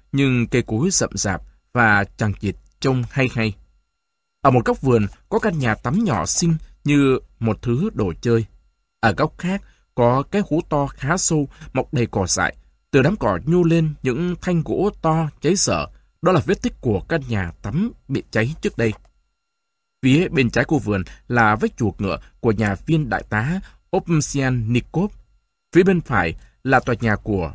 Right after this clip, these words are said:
Bethlen. Phía trong cùng khu vườn tiếp giáp với nhà cửa vườn tược của mụ bán sữa Petrovna. Một mụ béo như cái chuông có nước da đỏ hồng và tiếng nít ồn ào. Ngôi nhà nhỏ của mụ thấp lè tè trên mặt đất,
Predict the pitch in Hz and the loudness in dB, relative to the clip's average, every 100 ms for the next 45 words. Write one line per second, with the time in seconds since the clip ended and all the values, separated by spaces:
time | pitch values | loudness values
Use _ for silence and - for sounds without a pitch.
0 | - 151 - 113 90 - _ _ _ _ | -2 -2 -2 -4 -4 -8 _ _ _ _
1 | _ _ - 143 165 151 117 113 90 - | _ _ -2 0 2 0 0 -2 -2 -2
2 | - 156 117 101 87 - - - 214 - | 2 2 2 -2 -4 -12 -6 -2 0 0
3 | 254 139 143 226 202 120 104 - 98 78 | -2 -2 0 0 -2 -2 -4 -4 -4 -4
4 | - - 110 98 - 95 - _ - 123 | -8 -2 0 0 0 -4 -6 _ -2 2
5 | 98 87 117 - 113 160 - 160 190 - | 2 0 -2 0 0 0 0 0 -2 -6
6 | _ _ 135 117 - 151 - 107 95 - | _ _ 0 0 2 0 2 -2 -4 -10
7 | - - _ _ _ - 123 113 113 73 | -20 -20 _ _ _ 0 2 4 2 2
8 | 117 127 175 170 - 123 160 151 139 123 | 0 2 2 0 -2 -2 -2 0 0 -2
9 | - 127 143 208 - 147 131 - 98 80 | -4 -2 0 -2 -2 -2 -2 -4 -4 -4
10 | 95 92 82 - _ - 117 107 147 226 | -4 -4 -6 -12 _ -2 0 2 2 0
11 | 190 185 - 104 - 101 90 - _ _ | 0 -2 -2 -2 -2 -4 -6 -10 _ _
12 | _ _ _ _ _ - 175 143 107 107 | _ _ _ _ _ 2 4 4 2 0
13 | 92 - 101 104 69 95 - - 107 92 | -2 -2 -2 -2 -2 -4 -6 -6 -4 -4
14 | - 95 85 - 170 139 - 196 | -2 -4 -4 -4 -2 -2 -2 -4